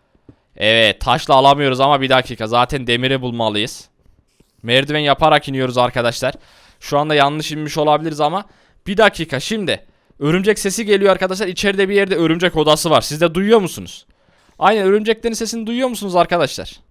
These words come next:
Bunların hepsini merdiven şeklinde kırıyorum arkadaşlar. Şu altını bir tane geçmeyi başarırsak eğer muhteşem şekilde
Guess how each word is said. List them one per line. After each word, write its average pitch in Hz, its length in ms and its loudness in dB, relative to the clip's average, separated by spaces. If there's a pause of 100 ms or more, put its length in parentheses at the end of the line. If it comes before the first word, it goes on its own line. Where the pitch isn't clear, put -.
Bunların 254 300 -4
hepsini 254 260 -8
merdiven 240 320 -2
şeklinde 247 380 -4
kırıyorum 247 380 -2
arkadaşlar. 220 380 0
Şu 220 160 -2
altını 208 400 0
bir 226 80 -8
tane 226 260 0
geçmeyi 214 460 -4
başarırsak 214 580 0
eğer 208 200 0
muhteşem 202 480 -4
şekilde 214 380 -4